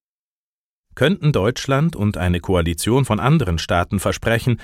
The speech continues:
sich in der E U dafür einzusetzen, die Visagebühren für Bürgerinnen und Bürger der Demokratischen Republik Kongo grundsätzlich von achtzig auf vierzig Euro zu senken?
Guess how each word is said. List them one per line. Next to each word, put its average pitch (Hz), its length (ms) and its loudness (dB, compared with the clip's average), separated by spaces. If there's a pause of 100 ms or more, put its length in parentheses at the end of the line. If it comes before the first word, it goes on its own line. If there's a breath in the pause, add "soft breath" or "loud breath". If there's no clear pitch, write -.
(280 loud breath)
sich 131 280 -2
in 117 140 2
der 120 120 0
E 110 200 0
U 135 160 -2
dafür - 340 0
einzusetzen, 120 800 -2
die 98 200 -2
Visagebühren 95 960 0
für 73 160 -6
Bürgerinnen 95 680 2
und 78 160 -2
Bürger 98 400 2 (240 loud breath)
der 87 120 -4
Demokratischen 92 760 -2
Republik 90 540 -2
Kongo 107 340 2
grundsätzlich 113 880 -2
von 95 220 -2
achtzig - 600 -4
auf 117 180 -4
vierzig - 420 -4
Euro 80 300 -4
zu 80 180 -8
senken? 80 480 -6